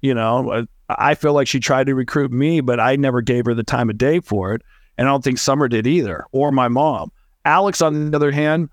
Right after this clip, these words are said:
bought all in. So, you know, when you start doing that to everybody, and I'm not sure what other family members bought all in or were some curious about it, or,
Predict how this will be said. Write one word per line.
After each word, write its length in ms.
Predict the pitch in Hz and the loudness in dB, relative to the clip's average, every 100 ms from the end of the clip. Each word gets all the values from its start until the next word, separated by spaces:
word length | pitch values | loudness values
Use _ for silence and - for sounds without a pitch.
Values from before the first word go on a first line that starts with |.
| _ | _
bought 300 | 117 143 147 | -4 0 2
all 200 | 143 135 | 2 2
in. 160 | 165 113 - _ _ _ _ _ _ | 0 -4 -10 _ _ _ _ _ _
So, 540 | - 156 147 143 135 - _ _ - | -2 2 4 2 0 -4 _ _ -4
you 260 | 151 151 | 0 2
know, 320 | 143 131 127 - 143 | 2 2 0 -4 -4
when 240 | 135 143 | 0 0
you 100 | 139 | 0
start 300 | - 147 131 | 2 0 2
doing 220 | 151 147 | 0 2
that 160 | 143 135 | 0 0
to 100 | - | 2
everybody, 440 | 160 147 120 135 | 2 2 0 0
and 80 | 135 | 0
I'm 80 | 147 | 0
not 180 | 151 151 | 0 0
sure 380 | - 151 147 - _ - _ _ | 0 0 0 -4 _ -20 _ _
what 280 | 147 143 156 | -6 0 2
other 220 | 151 151 | 2 0
family 360 | - 139 151 151 | 0 0 2 0
members 360 | 139 135 131 120 _ | 0 0 -2 -6 _
bought 300 | 131 135 147 | 0 2 0
all 320 | 123 123 127 131 | 0 2 2 0
in 400 | 160 113 - - _ _ | 0 -2 -6 -12 _ _
or 260 | 143 139 127 | 0 0 0
were 200 | 131 127 | 0 0
some 320 | - 143 135 | 0 0 0
curious 640 | - - 165 165 139 117 107 | -4 -2 0 2 2 0 -2
about 360 | 107 104 98 | 0 0 0
it, 140 | 98 - | -2 -2
or, 540 | 123 127 127 123 120 | -2 0 0 0 -4